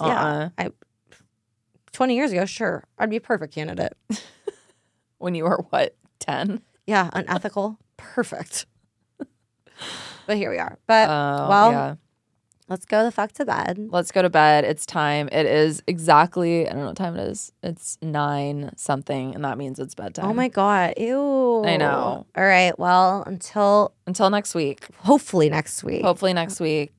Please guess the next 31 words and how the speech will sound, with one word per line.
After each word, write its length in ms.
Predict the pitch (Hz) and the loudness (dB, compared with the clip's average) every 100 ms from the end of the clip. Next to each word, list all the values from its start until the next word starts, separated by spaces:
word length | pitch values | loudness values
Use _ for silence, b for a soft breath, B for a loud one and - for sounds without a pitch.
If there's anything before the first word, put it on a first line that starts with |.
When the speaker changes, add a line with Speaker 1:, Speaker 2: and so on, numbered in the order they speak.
| - | -18
Speaker 2:
'Cause, 240 | - 196 180 | -4 -2 0
you 80 | 190 | 0
know, 120 | 185 | 0
we're 120 | 180 | 0
really 220 | 175 208 | 0 0
consistent 560 | 208 196 - 180 - 196 | 0 -4 -4 -4 -4 -2
about 160 | 175 | -2
getting 160 | 175 175 | 0 -2
this 120 | 170 | -2
out 120 | 165 | -2
weekly. 300 | - - - 185 | -4 -6 0 4
Speaker 1:
We'll 80 | |
recap 500 | 185 175 180 196 185 | 4 4 0 2 2
your 120 | 202 190 | 2 2
wedding 500 | 156 151 151 165 190 - | 4 4 0 -4 -8 -8
that 60 | |
you're 80 | 165 | -4
going 160 | 156 151 | -2 -2
to 60 | |
Speaker 2:
Reca-, 40 | 160 | -2
Speaker 1:
this 160 | 156 - | -4 -4
weekend. 420 | 151 156 147 147 | -2 0 0 0
Speaker 2:
recap. 200 | - - _ _ _ _ _ _ _ _ _ _ _ - | -2 -6 _ _ _ _ _ _ _ _ _ _ _ -12
Speaker 1:
Hopefully 480 | - 175 - 180 175 | 0 0 2 0 0
something 300 | 190 175 170 | -2 -4 -6
exciting 380 | 170 - 147 175 | -2 2 4 6
Speaker 2:
Give 60 | |
Speaker 1:
has 120 | 220 | 4
Speaker 2:
us 20 | - | 6
some 180 | 302 | 4
Speaker 1:
happened 160 | 311 | 6